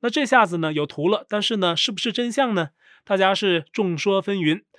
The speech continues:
认为辟谣可信的朋友说啊，“大家不要听风就是雨，看来呢，董经纬真的在中国。”但是还有很多朋友认为此辟谣不可信。我们来看看之前有关董经纬出逃的报道都有哪些比较可信的来源。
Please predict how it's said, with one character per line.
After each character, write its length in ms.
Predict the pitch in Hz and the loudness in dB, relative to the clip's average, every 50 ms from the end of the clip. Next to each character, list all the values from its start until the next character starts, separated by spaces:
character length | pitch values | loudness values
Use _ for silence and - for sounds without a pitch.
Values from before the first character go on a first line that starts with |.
| - - - _ | -20 -20 -16 _
认 140 | - 254 254 | 0 2 4
为 160 | 226 214 214 | 4 4 4
辟 160 | 214 - 254 220 | 2 2 0 2
谣 160 | 180 190 208 | 2 2 2
可 160 | - - 143 | 0 -2 -4
信 180 | 135 - 240 214 | -4 -2 -2 -2
的 80 | 185 | -2
朋 160 | - - 160 | -2 -2 -2
友 140 | 175 165 156 | -2 -2 -2
说 220 | - 180 180 196 - | 0 0 -2 -2 -2
啊 100 | 165 170 165 | -6 -6 -4
，“大 120 | 208 202 | -4 -2
家 160 | 196 208 202 | 0 0 0
不 120 | 165 - 208 | 2 2 2
要 100 | 220 220 | 0 0
听 220 | 214 - 240 226 | 0 -2 -4 -4
风 160 | 247 254 254 | -4 -4 -2
就 100 | 254 269 | -2 -2
是 180 | 233 240 254 180 | -2 -2 -2 0
雨， 220 | 151 165 180 - - - - _ - | 2 2 0 0 -2 -12 -20 _ -4
看 160 | - 269 220 | 0 0 2
来 140 | 196 202 214 | 2 2 2
呢， 120 | 226 214 | 0 -2
董 180 | 175 170 160 160 | -2 -4 -4 -4
经 160 | 175 226 226 | -2 -2 0
纬 140 | 190 151 143 | 2 2 2
真 220 | - - 196 208 | 0 -2 0 0
的 120 | 196 170 139 | 0 0 0
在 160 | - 170 147 | -2 -4 -4
中 220 | - 175 185 190 | -4 -4 -4 -2
国。” 260 | 143 143 143 165 - _ _ _ _ _ _ | -2 -2 -2 -2 -4 _ _ _ _ _ _
但 120 | 247 247 | 0 0
是 240 | 247 - 269 226 - _ _ _ _ | 2 2 0 -2 -4 _ _ _ _
还 160 | - - 240 | -4 0 0
有 80 | 285 254 | 2 0
很 140 | 202 196 | 0 0
多 100 | 196 240 | 0 0
朋 160 | - - 190 208 | 0 0 -2 -2
友 80 | 226 | 0
认 160 | 240 233 214 | 0 0 2
为 220 | 156 165 180 - _ _ | 2 2 2 0 _ _
此 240 | - - - 170 165 | -16 -12 -8 -8 -8
辟 200 | 151 - - 226 | -6 -4 -2 0
谣 140 | 180 170 180 | 2 2 2
不 80 | - 208 | 0 -2
可 200 | - - 147 143 | -4 -4 -6 -4
信。 240 | - - 233 - _ _ _ _ _ _ _ _ _ _ _ _ _ - | -4 -6 -6 -8 _ _ _ _ _ _ _ _ _ _ _ _ _ -4
我 60 | 214 | 0
们 80 | 220 233 | 2 2
来 100 | 254 254 | 2 2
看 140 | 254 269 226 | 2 0 0
看 160 | 226 208 196 | 0 0 -2
之 140 | - 254 - | -4 -4 -2
前 240 | 202 208 226 220 | -2 -2 -2 0
有 120 | 175 170 165 | 0 0 0
关 300 | 160 220 220 226 220 185 | 2 0 0 0 0 -2
董 140 | 165 156 156 | -4 -4 -4
经 160 | 151 214 220 | -2 -2 -2
纬 120 | 190 147 | 0 -2
出 200 | - - - 190 | -2 -4 -6 -6
逃 160 | 147 156 170 | -4 -4 -4
的 60 | 185 190 | -4 0
报 220 | - 233 202 147 | 2 4 4 4
道 240 | - 101 - _ _ - | 4 0 -12 _ _ -2
都 100 | 226 233 | 2 2
有 140 | 233 240 | 4 4
哪 180 | 208 160 123 123 | 2 2 -2 -2
些 160 | - 202 202 | -2 -4 -4
比 180 | 202 - 151 139 | -4 -4 -6 -6
较 160 | - 175 175 | -4 -6 -6
可 240 | - - - 127 117 | -6 -8 -10 -10 -10
信 240 | 117 - 233 208 165 | -8 -6 -6 -4 -4
的 160 | 139 127 120 | -4 -6 -8
来 160 | 113 113 135 | -10 -8 -8
源。 200 | 127 117 117 | -8 -8 -10